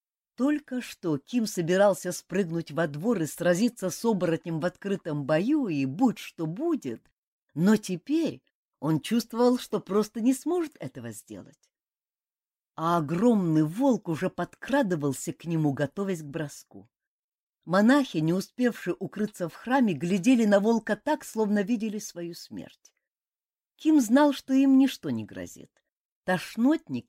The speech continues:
искал только его. А ещё он знал, что деревянная калитка, ведущая во внутренний двор, не выдержит и пары хороших ударов.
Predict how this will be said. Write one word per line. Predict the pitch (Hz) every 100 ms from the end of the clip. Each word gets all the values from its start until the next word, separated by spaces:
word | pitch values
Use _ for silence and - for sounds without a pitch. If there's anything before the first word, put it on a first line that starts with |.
| -
искал | 185 - 233 220
только | 214 247 247 -
его. | 226 202 151 107 - _ _ _ _ _ _ _ _
А | - 165
ещё | 156 - 302
он | 262 151
знал, | 127 120 120
что | - -
деревянная | 151 190 190 240 233 196
калитка, | 208 202 214 214 -
ведущая | 160 170 156 202 - 165
во | 156
внутренний | 165 208 - 139 131
двор, | 131 190 311 285 - _ _ 165
не | 202 226
выдержит | 220 320 254 233 269 -
и | 277
пары | - 160 123
хороших | - 117 110 - 120
ударов. | 131 113 92 -